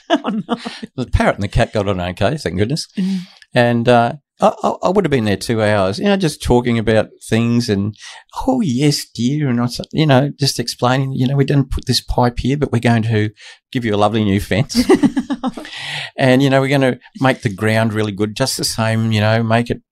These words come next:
Speaker 2: make it just like it was, you know, before, and we'll, we'll do it
Speaker 1: Aw.
Speaker 2: quickly.
Speaker 1: What was her first name? Do you remember?
Speaker 2: Oh, I don't know. It was an old-fashioned name,
Speaker 1: Like
Speaker 2: like,
Speaker 1: Ethel or something?
Speaker 2: Oh, Ethel or Emma,
Speaker 1: Mabel?
Speaker 2: Emily, maybe.
Speaker 1: Yeah,
Speaker 2: Yeah.
Speaker 1: it's not old-fashioned. It's trendy these
Speaker 2: Well, it's
Speaker 1: days.
Speaker 2: trendy. No, they,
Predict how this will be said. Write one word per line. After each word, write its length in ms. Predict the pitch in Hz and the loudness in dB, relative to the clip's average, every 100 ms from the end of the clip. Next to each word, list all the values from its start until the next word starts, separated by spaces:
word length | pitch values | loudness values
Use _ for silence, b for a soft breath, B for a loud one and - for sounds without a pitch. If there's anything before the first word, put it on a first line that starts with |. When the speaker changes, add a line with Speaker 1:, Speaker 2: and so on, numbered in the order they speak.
| - | -6
Speaker 2:
make 160 | 123 113 | -6 -4
it 80 | |
just 260 | - 117 - | -2 -2 0
like 180 | 120 - | -2 -2
it 120 | - | -4
was, 400 | 98 107 113 - _ - | -4 -4 -6 -12 _ -2
you 100 | 123 | 2
know, 160 | 113 | 4
before, 640 | 120 117 - 98 101 117 117 | 2 -2 0 2 4 4 2
and 160 | 107 | -4
we'll, 280 | 107 - - | -4 -4 0
we'll 140 | 139 | 0
do 140 | 160 180 | 2 2
it 60 | |
Speaker 1:
Aw. 140 | 156 160 | 0 -2
Speaker 2:
quickly. 320 | 185 208 - _ - | -4 -6 -12 _ 0
Speaker 1:
What 120 | 427 | 4
was 100 | 370 | 4
her 80 | 339 | 2
first 360 | - 254 247 247 | 0 -4 -4 -4
name? 180 | 226 180 | -4 -2
Do 80 | 190 | -2
you 100 | 196 | -2
remember? 340 | 185 190 262 - - | -2 -2 -2 -4 -2
Speaker 2:
Oh, 100 | - | -2
I 180 | 95 87 | 0 -2
don't 200 | 87 80 | -6 -8
know. 180 | 92 95 | -6 -4
It 100 | 110 | -2
was 120 | 127 | 0
an 100 | 117 | 2
old-fashioned 640 | 135 147 - 90 110 - 85 | 4 2 2 -4 -4 -6 -6
name, 240 | 85 107 | -8 -4
Speaker 1:
Like 240 | 117 190 | -2 0
Speaker 2:
like, 120 | 185 135 | -2 -4
Speaker 1:
Ethel 140 | 165 | -6
or 140 | 143 147 | -8 -8
something? 220 | 127 139 | -2 0
Speaker 2:
Oh, 140 | 131 - 113 | 0 -2 -6
Ethel 240 | 120 117 | -2 -2
or 120 | 90 | 0
Emma, 120 | 90 92 | 0 0
Speaker 1:
Mabel? 140 | 127 107 | 0 0
Speaker 2:
Emily, 360 | 120 123 131 | 2 2 0
maybe. 380 | 113 117 131 131 | -2 -2 -2 -2
Speaker 1:
Yeah, 260 | 127 160 123 | -2 0 2
Speaker 2:
Yeah. 100 | 120 | 4
Speaker 1:
it's 100 | 403 | 4
not 140 | 254 208 | 4 2
old-fashioned. 440 | 175 160 190 320 | 0 -4 -8 -8
It's 120 | - | -14
trendy 440 | - - 392 349 185 | -14 -10 -8 -6 -4
these 80 | 170 | -2
Speaker 2:
Well, 100 | 113 | -2
it's 120 | 165 | -2
Speaker 1:
days. 80 | 147 | -4
Speaker 2:
trendy. 240 | 101 92 | -4 -4
No, 280 | 95 92 92 | -6 -6 -6
they, 160 | 98 | -8